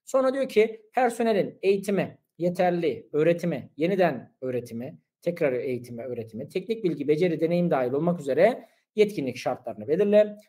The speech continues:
ve biz burada görev tanımlarında bir personelin bu görevde olması için tecrübesi, yabancı dili, alması gereken eğitimler, mezun olması gereken üniversiteler veya bölümler ki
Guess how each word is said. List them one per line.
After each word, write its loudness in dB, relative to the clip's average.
ve -4
biz -2
burada -2
görev 6
tanımlarında -4
bir -4
personelin -4
bu -6
görevde 0
olması -4
için -6
tecrübesi, -2
yabancı -2
dili, 0
alması -2
gereken 0
eğitimler, -4
mezun -2
olması -2
gereken -4
üniversiteler 0
veya 0
bölümler 0
ki -8